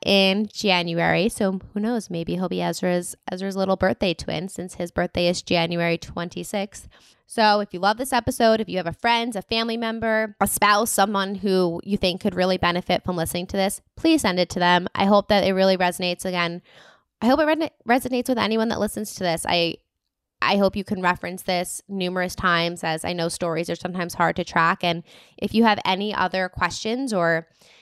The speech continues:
anything about fertility or hormones or this or that, I can definitely, definitely try and bring on another guest who can,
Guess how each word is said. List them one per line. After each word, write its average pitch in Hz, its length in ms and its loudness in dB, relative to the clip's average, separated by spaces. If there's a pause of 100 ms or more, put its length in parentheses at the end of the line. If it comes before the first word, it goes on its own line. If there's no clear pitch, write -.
(200)
anything 196 420 -2
about 185 340 0
fertility 233 680 0
or 170 160 -2
hormones 220 580 -2
or 175 100 0
this 202 260 0
or 190 120 0
that, 185 240 2
I 185 40 -2
can 180 240 -8 (100)
definitely, 185 600 -2
definitely 170 340 0
try 165 200 0
and 160 100 -4
bring 165 180 -6
on 160 120 -2
another 160 340 -4
guest 165 360 -4
who 170 120 -8
can, 165 440 -8